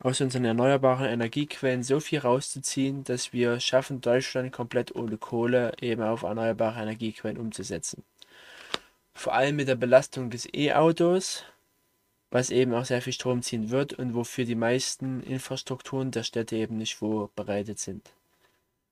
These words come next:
Ich hätte wenigstens gesagt, wir bleiben in der Atomenergie drin, wir bauen zwar jetzt nichts Neues,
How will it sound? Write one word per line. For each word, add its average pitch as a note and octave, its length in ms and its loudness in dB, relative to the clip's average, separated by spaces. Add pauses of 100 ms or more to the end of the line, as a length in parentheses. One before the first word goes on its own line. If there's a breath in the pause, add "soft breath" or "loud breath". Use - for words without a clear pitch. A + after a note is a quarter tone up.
(1600 soft breath)
Ich F#3 360 0
hätte D#3 180 2
wenigstens D3+ 280 0
gesagt, D#3 260 4
wir C#3 140 2
bleiben C#3 480 4
in C#3 100 -4
der C3 160 4
Atomenergie B2+ 580 2
drin, D3 280 2
wir C3 100 4
bauen C3 240 6
zwar - 220 0
jetzt A2 160 -2
nichts G#2+ 240 -4
Neues, D3 540 6